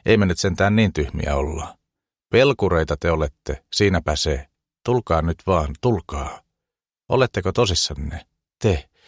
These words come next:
pystyttekö te muka heittämään meidät alas? Ei nyt sentään tuon näköiset tyypit." Me hyökkäsimme,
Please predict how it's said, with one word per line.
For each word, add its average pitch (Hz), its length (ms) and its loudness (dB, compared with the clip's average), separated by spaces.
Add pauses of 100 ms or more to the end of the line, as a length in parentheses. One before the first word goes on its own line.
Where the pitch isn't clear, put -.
(280)
pystyttekö - 540 0
te 92 100 -2
muka 90 240 0
heittämään 82 500 0
meidät 95 420 0
alas? 78 460 -4 (220)
Ei 123 200 4
nyt - 160 -2
sentään 90 400 0
tuon 101 220 2
näköiset 76 480 -2
tyypit." - 640 -4 (760)
Me 98 180 2
hyökkäsimme, 76 800 0